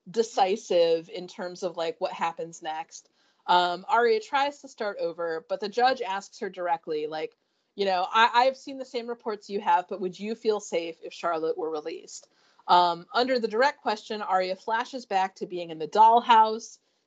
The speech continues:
to being trapped in the box on the Halloween train, to being nearly suffocated by the plastic sheeting in the brew, to the dollhouse again.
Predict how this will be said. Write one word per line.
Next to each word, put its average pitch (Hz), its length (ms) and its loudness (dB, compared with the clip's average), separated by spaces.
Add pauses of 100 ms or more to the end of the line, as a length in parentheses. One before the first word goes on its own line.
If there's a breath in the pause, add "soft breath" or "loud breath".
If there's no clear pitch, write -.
to 220 120 -4
being 196 300 -6
trapped 214 500 4
in 190 80 -8
the 180 80 -4
box 185 400 2
on 170 100 -20
the 160 60 -18
Halloween 190 540 -8
train, 208 580 -10 (320)
to 233 120 -4
being 214 260 -2
nearly 190 260 -4
suffocated 220 760 0
by 180 120 0
the 180 80 -6
plastic - 480 -4
sheeting 190 380 -12
in 170 80 -12
the 160 80 -6
brew, 214 400 4
to - 120 -10
the 180 60 -8
dollhouse 180 640 0
again. 214 640 -4